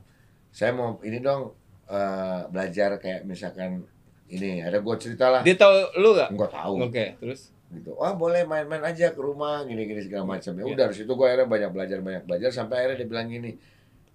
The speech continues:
Speaker 1: "Kamu hidup di sini memang, eh, apa, kamu mau hidup itu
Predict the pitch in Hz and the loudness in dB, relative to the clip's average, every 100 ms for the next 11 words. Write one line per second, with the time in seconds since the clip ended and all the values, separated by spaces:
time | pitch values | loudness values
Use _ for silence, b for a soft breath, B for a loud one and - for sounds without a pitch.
0 | _ _ _ _ _ - - - 104 127 | _ _ _ _ _ -20 -20 0 2 4
1 | 202 170 151 139 - 127 113 110 151 180 | 2 0 -2 -2 -4 -6 -4 -4 -2 -2
2 | 175 131 120 120 117 - _ - 117 110 | -2 -2 -2 -4 -6 -12 _ -4 0 0
3 | 110 165 165 - 156 135 120 117 113 104 | 2 2 2 -2 0 -2 -2 -4 -6 -8
4 | 95 139 156 - | -8 -2 -2 -4